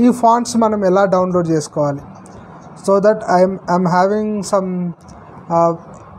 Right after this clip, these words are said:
కొన్ని వెబ్సైట్స్ ఉన్నాయి, నేను అవి మీకు లాస్ట్లో షేర్ చేస్తాను.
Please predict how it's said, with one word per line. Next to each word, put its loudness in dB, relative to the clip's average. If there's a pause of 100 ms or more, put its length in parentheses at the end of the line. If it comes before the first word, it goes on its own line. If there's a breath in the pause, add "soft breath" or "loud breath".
కొన్ని 0
వెబ్సైట్స్ 2
ఉన్నాయి, 2 (220)
నేను 2
అవి 4
మీకు -4
లాస్ట్లో 2
షేర్ 2
చేస్తాను. 0